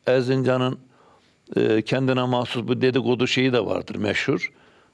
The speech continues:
Onlar da böyle işte bu nereden çıktı, bu işte,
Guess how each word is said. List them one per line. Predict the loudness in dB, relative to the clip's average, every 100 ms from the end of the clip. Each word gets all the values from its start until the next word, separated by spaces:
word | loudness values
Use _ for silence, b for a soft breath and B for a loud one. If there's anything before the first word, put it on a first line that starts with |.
| _
Onlar | 0 2 2 2 4
da | 2 2 -2
böyle | 2 4 4 4 2 0
işte | -2 -2 0
bu | 2
nereden | 2 2 0 -2
çıktı, | -4 -6 -2 -2 2
bu | 2 0 -2
işte, | -6 0 0